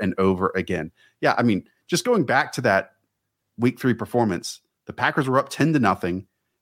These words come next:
They failed on a fourth and one near the goal line, easily could have been seventeen to nothing.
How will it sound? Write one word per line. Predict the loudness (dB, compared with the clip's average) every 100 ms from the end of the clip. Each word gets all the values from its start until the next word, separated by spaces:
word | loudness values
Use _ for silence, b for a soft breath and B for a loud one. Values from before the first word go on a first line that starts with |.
| -10
They | -6
failed | 0 2 4
on | 2
a |
fourth | 0 0 2 2
and | 4
one | 4
near | 4 2
the | 2
goal | 0 0
line, | 0 -2 -2 -2
easily | 0 0
could | 0 -2
have |
been | -2 -2
seventeen | -2 -2 -2 -2 -2
to | 0
nothing. | -2 -4 -6 -8